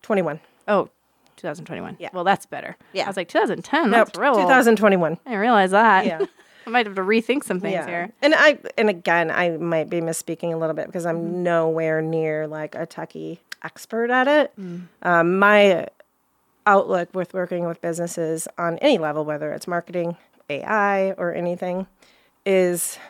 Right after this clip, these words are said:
Speaker 1: kind of on the low-hanging, not low-hanging fruit, but
Speaker 2: Yeah.
Speaker 1: on the general area that small business can understand so that they can either maybe do it themselves, but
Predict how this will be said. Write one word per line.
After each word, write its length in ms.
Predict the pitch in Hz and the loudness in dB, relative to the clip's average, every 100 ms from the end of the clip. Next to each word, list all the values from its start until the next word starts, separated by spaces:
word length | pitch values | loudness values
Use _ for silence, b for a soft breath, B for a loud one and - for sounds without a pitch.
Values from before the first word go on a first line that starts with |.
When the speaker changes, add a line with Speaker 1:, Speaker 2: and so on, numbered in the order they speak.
| B B B B B _ _ _ _ _ _ _ _ - | B B B B B _ _ _ _ _ _ _ _ -4
Speaker 1:
kind 160 | 311 | 2
of 80 | 311 | 4
on 120 | 214 | 4
the 200 | 170 156 - | 4 2 2
low-hanging, 640 | 185 175 185 190 170 165 - | 2 4 4 2 0 -2 0
not 260 | 208 - | 0 0
low-hanging 440 | 165 170 170 160 156 | -4 -4 -2 -4 -4
fruit, 340 | 170 160 156 | -2 -2 -2
but 200 | 180 160 | -2 -4
Speaker 2:
Yeah. 140 | 240 226 _ - | -4 -12 _ -2
Speaker 1:
on 100 | 196 | 2
the 100 | 196 | 2
general 560 | 170 220 226 220 202 - | 4 4 6 6 6 2
area 580 | 180 170 170 160 156 156 | -2 0 0 -2 -4 -6
that 560 | 160 156 147 - - - - | -6 -4 -6 -8 -14 -18 -14
small 260 | - 180 | -6 -4
business 300 | 170 175 180 | -2 -2 -4
can 180 | - 196 | -4 -2
understand 720 | 180 175 - 180 165 156 156 - b b b b b | 0 -2 -6 -2 0 2 0 -6 b b b b b
so 180 | - 202 | -2 0
that 280 | 185 180 - | 4 2 2
they 280 | 196 190 185 | 2 2 0
can 440 | - 180 165 165 | 0 2 2 2
either 580 | - 170 170 165 160 165 | 0 0 2 2 2 0
maybe 260 | 170 180 247 | 0 0 2
do 120 | 262 | 2
it 120 | 247 | 2
themselves, 640 | 262 - 254 254 254 - - | -2 0 2 2 -2 -12 -2
but 260 | 180 156 | 2 2